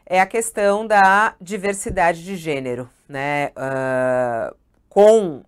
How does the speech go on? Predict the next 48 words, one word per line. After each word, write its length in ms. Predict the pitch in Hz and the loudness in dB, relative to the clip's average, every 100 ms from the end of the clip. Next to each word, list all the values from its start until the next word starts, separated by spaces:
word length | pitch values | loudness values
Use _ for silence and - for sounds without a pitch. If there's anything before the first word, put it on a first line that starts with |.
| _ | _
a 100 | 147 | -6
saída 420 | - 175 156 151 | -2 0 0 -2
de 100 | 143 | -4
Rosa 340 | 151 147 147 170 | -2 -2 -2 -4
Weber, 420 | 165 208 220 185 | -2 -4 -2 -2
apenas 400 | 160 170 160 151 | -2 -4 -6 -8
uma 160 | 160 | -8
mulher, 560 | 160 180 185 170 180 220 _ _ _ _ _ | -8 -6 -2 2 2 0 _ _ _ _ _
e 140 | - 185 | -2 2
aí 500 | 160 151 180 196 - | 2 0 -6 -10 -10
Lula, 680 | 185 175 190 214 220 262 262 _ | -6 -4 -2 4 4 4 -2 _
no 260 | 156 170 240 | -12 -4 -2
lugar 720 | 269 202 190 196 254 311 262 | 0 0 4 6 6 4 4
da 180 | 220 | 2
vaga 480 | 196 170 196 247 233 | 2 4 6 6 4
de 100 | 196 | -2
uma 140 | 196 175 | -4 -4
mulher, 640 | 165 156 156 170 202 190 | -4 -2 2 4 4 -2
ele 300 | 180 170 175 | -6 -6 -6
escolhe 540 | 190 - - 170 170 190 | -8 -12 -2 2 2 2
um 160 | 185 | -4
homem. 420 | 160 156 143 139 | 0 2 0 -4
Então, 200 | 131 170 | -8 -8
o 40 | 175 | -8
que 120 | 185 | -8
dizem 300 | 160 202 208 | -10 -8 -6
não 80 | 190 | -6
é 60 | |
nem 160 | 185 226 | -4 -6
que 260 | - 285 269 _ _ _ | -6 -10 -10 _ _ _
Lula 380 | 175 196 233 233 | -6 -2 2 4
está 260 | 220 - 214 | 2 0 -2
ampliando, 480 | 220 240 208 190 | -2 -2 0 0
ele 80 | 175 | 0
está 240 | 170 - 190 | -6 -4 -4
retrocedendo 1160 | 214 233 233 254 - 254 202 202 226 247 185 | -2 -4 -4 -6 -2 -4 -2 -2 -2 -6 -6
na 100 | 170 | -6
questão 400 | 160 175 - 175 | -4 -8 -6 -6
da 80 | 175 | -2
diversidade 680 | 175 165 175 - 170 170 160 | -4 -4 -6 -6 -2 -2 -4
de 120 | 185 | -12
gênero 540 | 160 185 220 214 170 | -8 -4 -4 -4 -6
no 100 | 160 | -6
Supremo 400 | 160 170 165 170 | -10 -10 -8 -6
Tribunal 420 | 165 165 165 156 156 | -6 -8 -6 -6 -6
Federal. 500 | 175 160 147 131 127 | -6 -6 -4 -2 -2
O 40 | |
Brasil 440 | 147 147 147 220 | 0 -2 -2 -6